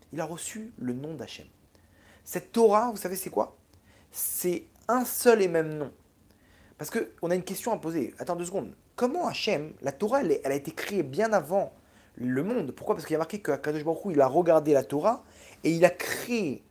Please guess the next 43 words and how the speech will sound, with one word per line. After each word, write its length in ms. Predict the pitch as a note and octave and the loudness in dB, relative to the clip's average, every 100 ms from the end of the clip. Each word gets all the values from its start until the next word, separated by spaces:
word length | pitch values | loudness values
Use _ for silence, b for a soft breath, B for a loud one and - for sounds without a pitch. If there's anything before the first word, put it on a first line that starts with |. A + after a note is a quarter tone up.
| b b b b - | b b b b 4
par 100 | D3+ | 6
rapport 380 | D#3+ F#3+ E3+ | 8 10 10
à 80 | C3 | 8
ce 100 | - | 2
qu'il 160 | - D#3+ | 4 6
a 40 | |
regardé, 520 | D#3 D#3+ E3 A3+ - - | 6 4 2 0 -2 -6
le 180 | D#3 D#3 | 0 2
monde. 380 | D#3+ C3 G2+ - b b | 2 0 -4 -10 b b
C'est-à-dire 160 | - D#3+ | 0 0
aujourd'hui, 240 | F#3 B3 | 2 -2
pourquoi 320 | - - B3 | -2 0 2
j'ai 100 | F#3+ | 2
deux 120 | B2+ C3 | 0 0
bras ? 340 | A#2+ E3 - b b b | 2 0 -4 b b b
Parce 160 | D#3+ - | -12 -4
que 100 | A#3+ | 0
je 60 | |
dois 100 | D3+ | 2
mettre 200 | D#3+ D#3+ | 2 2
les 40 | C#3+ | -2
tefilines. 360 | - C#3 A#2 - _ _ b b b _ | -8 -10 -10 -16 _ _ b b b _
Pourquoi 240 | C#3+ G#3+ | 0 2
j'ai 140 | G3 D#3+ | 4 4
la 80 | D#3 | 2
tête ? 280 | A3 G#3+ | 2 0
Tout 120 | - B3+ B3+ | -6 -2 2
est 60 | |
en 120 | G#3+ E3 | 4 4
rapport 360 | F3 - A3+ | 2 6 6
avec 220 | F3 C#3+ | 6 4
les 100 | C#3 | -2
mondes 260 | C#3 D3 C#3 | -4 -4 2
d'en 140 | C3 | 4
haut. 220 | B2+ A2 - b b b b b | 4 0 -8 b b b b b
Si 220 | - - | -8 0
les 100 | B3+ | 2
mondes 280 | A3+ A#3+ G#3+ | 4 2 6
d'en 140 | F#3 G3+ | 8 8
haut, 140 | F#3 | 6
ils 120 | C3+ | 6
avaient 140 | C#3+ D3 | 4 4
été, 300 | C#3+ D#3+ | -2 -4